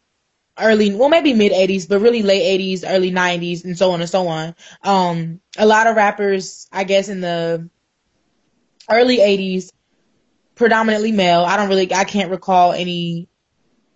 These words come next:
you know, unless I've named some, I can't recall any other than those. Um, they weren't really rapping about being a gangster or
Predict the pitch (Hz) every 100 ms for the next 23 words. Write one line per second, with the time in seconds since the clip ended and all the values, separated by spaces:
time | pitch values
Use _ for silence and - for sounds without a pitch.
0 | _ 202 196 196 190 175 165 190 180 175
1 | 175 185 185 170 175 180 170 175 170 165
2 | 180 170 165 175 170 165 _ _ _ _
3 | _ 220 208 180 175 180 240 277 240 240
4 | 220 214 240 214 202 190 185 202 190 185
5 | 190 - - 190 170 185 175 175 170 170